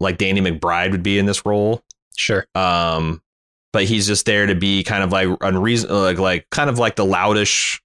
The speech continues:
Speaker 1: Um, he's the, he's very loud. Uh, he's prone to violence, uh, threatening everyone to a good fonging on several occasions.
Speaker 2: Mm-hmm.
Speaker 1: But stalwart friend.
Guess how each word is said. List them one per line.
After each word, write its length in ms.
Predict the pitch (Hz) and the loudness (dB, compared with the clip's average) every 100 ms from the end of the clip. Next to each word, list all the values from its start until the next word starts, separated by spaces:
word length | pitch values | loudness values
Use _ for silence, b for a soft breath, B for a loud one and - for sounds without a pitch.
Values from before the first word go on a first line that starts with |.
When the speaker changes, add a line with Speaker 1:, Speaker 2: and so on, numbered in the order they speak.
| 92 | -2
Speaker 1:
Um, 460 | 95 92 92 92 | 0 2 0 0
he's 440 | 92 92 90 90 - | 0 -2 -2 -4 -2
the, 460 | 92 90 87 87 - - - | 0 2 2 -2 -4 -10 -6
he's 120 | 92 | -2
very 160 | 101 | 0
loud. 760 | 92 92 90 92 95 95 90 82 | 0 0 2 2 2 2 2 -2
Uh, 160 | 82 87 | -4 -2
he's 140 | 87 - _ _ | -2 -4 _ _
prone 240 | - 98 | -2 0
to 60 | 95 | 0
violence, 800 | 87 87 90 92 90 - - - | 0 0 0 0 0 -2 -2 -2
uh, 340 | 87 90 87 - | -2 0 -2 -2
threatening 380 | 95 87 90 92 | -2 -2 -2 -2
everyone 340 | 87 90 90 | 0 -2 -2
to 100 | 95 | -2
a 40 | 87 | -2
good 200 | 90 80 | -2 -2
fonging 480 | 85 87 85 87 | -4 -2 -2 -2
on 100 | 82 | -2
several 320 | 85 90 85 85 | -2 -2 -2 -2
occasions. 720 | 82 85 85 87 85 87 - _ - | -2 -2 -2 -2 -2 -4 -6 _ -4
Speaker 2:
Mm-hmm. 180 | 98 95 | -2 0
Speaker 1:
But 120 | 127 | 0
stalwart 340 | - 123 120 - | 2 2 2 0
friend. 420 | 101 92 92 92 | -2 0 0 -2